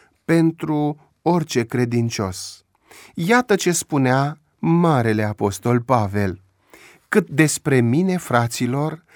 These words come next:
dacă mai propovăduiesc tăierea împrejur, de ce mai sunt prigonit? Atunci, pricina de poticnire a crucii s-a dus."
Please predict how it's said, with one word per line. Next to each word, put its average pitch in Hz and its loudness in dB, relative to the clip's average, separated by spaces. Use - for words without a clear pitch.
dacă 170 0
mai 160 2
propovăduiesc 160 0
tăierea 156 0
împrejur, 120 -2
de 117 2
ce 127 2
mai 139 4
sunt 165 0
prigonit? 190 -2
Atunci, 165 0
pricina 254 2
de 156 2
poticnire 180 2
a 127 4
crucii 185 -4
s-a - -6
dus." 104 -8